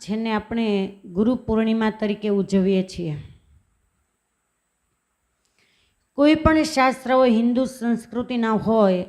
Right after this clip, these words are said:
એ તમામ શાસ્ત્રોની અંદર, કોઈ પણ સંપ્રદાયના હોય,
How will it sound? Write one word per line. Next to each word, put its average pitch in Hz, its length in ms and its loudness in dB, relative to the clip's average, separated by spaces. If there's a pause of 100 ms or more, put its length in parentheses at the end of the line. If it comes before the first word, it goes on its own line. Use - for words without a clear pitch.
(680)
એ 220 100 -4
તમામ 240 680 0
શાસ્ત્રોની 226 800 -2
અંદર, 202 480 -2 (1400)
કોઈ 302 180 2
પણ 311 240 2
સંપ્રદાયના 277 800 0
હોય, 175 320 -2